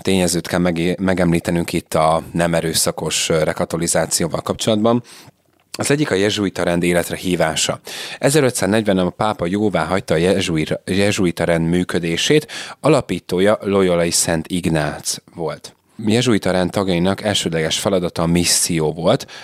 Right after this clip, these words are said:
azaz a protestánsok, illetve a pogányok megtérítés és visszacsalogatása a katolikus egyház berkeibe. A jezsuita rendi szerzeteseket jellemzi a katonás fegyelem,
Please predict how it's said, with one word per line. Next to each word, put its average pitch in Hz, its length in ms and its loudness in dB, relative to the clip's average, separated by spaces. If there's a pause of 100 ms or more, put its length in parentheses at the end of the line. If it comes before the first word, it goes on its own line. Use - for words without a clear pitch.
(120)
azaz 104 300 0
a 98 60 2
protestánsok, 127 840 0
illetve 98 300 0
a 90 40 0
pogányok 87 480 0
megtérítés 87 800 -2
és 92 240 0
visszacsalogatása 82 1160 -2
a 80 40 -6
katolikus - 540 -8
egyház - 340 -6
berkeibe. - 680 -8 (480)
A - 140 -10
jezsuita 98 460 0
rendi 85 220 0
szerzeteseket 82 880 -2
jellemzi 82 420 0
a 80 60 -2
katonás - 540 -4
fegyelem, 143 560 0